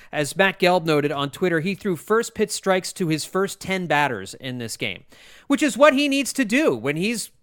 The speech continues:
behind in the count. He's gotta come over the middle of the plate and he gets destroyed. But when he's got his command, he can be a very effective pitcher, as we saw in the game on Sunday. And so we talked about it before a couple weeks ago when the Phillies won a pitcher's duel.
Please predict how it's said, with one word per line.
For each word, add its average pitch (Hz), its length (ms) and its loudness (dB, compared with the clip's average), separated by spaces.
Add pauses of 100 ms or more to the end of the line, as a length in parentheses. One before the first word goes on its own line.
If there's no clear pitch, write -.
(160)
behind 170 420 2
in 220 100 2
the 196 80 2
count. 175 460 -2
He's 175 220 -6
gotta 175 240 2
come 175 180 -4
over 165 180 0
the 165 100 -4
middle 170 240 0
of 165 40 0
the 151 80 -4
plate 160 380 -2
and 147 80 -6
he 165 100 -4
gets 165 240 -4
destroyed. 202 720 -2 (380)
But 175 140 4
when 175 160 0
he's 180 200 -2
got 165 240 4
his 233 200 0
command, 143 460 0
he 170 120 -2
can 165 200 -6
be 165 200 -2
a 143 100 2
very 160 360 2
effective 156 480 -4
pitcher, 185 360 -2
as 120 220 -2
we 127 120 -4
saw 120 340 2 (400)
in 151 140 0
the 143 60 -2
game 135 260 0
on 127 200 -4
Sunday. 123 400 -2
And 120 100 -6
so 170 320 2 (300)
we 294 100 4
talked 330 260 4
about 262 160 8
it 175 80 0
before 226 360 4
a 185 60 2
couple 170 240 -4
weeks 202 180 -2
ago 160 200 2
when 139 100 0
the 131 80 -6
Phillies 139 360 -2
won 131 320 -2
a 123 60 -10
pitcher's 135 420 -6
duel. 123 380 -4